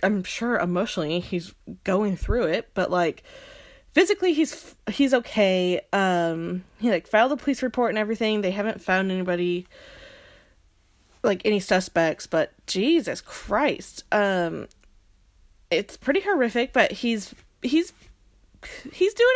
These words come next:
okay. He's been, like, performing and stuff, so I'm glad that he's, like,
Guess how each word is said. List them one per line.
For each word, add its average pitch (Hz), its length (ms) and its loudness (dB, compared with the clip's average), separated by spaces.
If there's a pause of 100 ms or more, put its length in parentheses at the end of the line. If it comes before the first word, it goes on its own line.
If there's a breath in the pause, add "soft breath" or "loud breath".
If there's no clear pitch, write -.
(120)
okay. 370 320 2
He's 247 220 -4
been, 262 160 0
like, 240 140 -2
performing 302 720 0 (440 loud breath)
and 269 180 2
stuff, 254 320 2
so 190 420 0 (920 loud breath)
I'm 262 140 2
glad 277 180 4
that 254 120 2
he's, 247 200 -2
like, 175 300 0